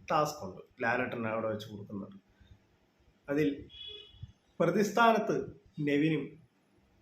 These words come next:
വക്കീലായിട്ട് ലക്ഷ്മിയുമാണ്. അവരങ്ങോട്ടും ഇങ്ങോട്ടും ഭയങ്കര,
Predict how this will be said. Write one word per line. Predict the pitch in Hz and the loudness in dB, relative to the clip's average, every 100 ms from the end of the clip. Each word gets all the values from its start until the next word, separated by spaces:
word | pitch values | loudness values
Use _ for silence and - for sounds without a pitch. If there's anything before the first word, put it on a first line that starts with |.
| _ _ _ _ _ _ _ - 151 | _ _ _ _ _ _ _ -4 2
വക്കീലായിട്ട് | 156 - 220 190 135 - 117 - - - _ _ - - - - - 139 | 2 2 4 6 6 2 -4 -6 -16 -20 _ _ -20 -20 -20 -20 -6 0
ലക്ഷ്മിയുമാണ്. | 147 - 180 156 95 90 92 - - _ _ _ _ - | 0 2 0 0 -2 -6 -12 -18 -20 _ _ _ _ 4
അവരങ്ങോട്ടും | 196 226 185 196 208 196 | 8 10 10 10 10 8
ഇങ്ങോട്ടും | 151 147 143 - - - | 6 2 0 -6 -8 0
ഭയങ്കര, | 113 180 202 202 208 190 | 2 6 8 8 10 8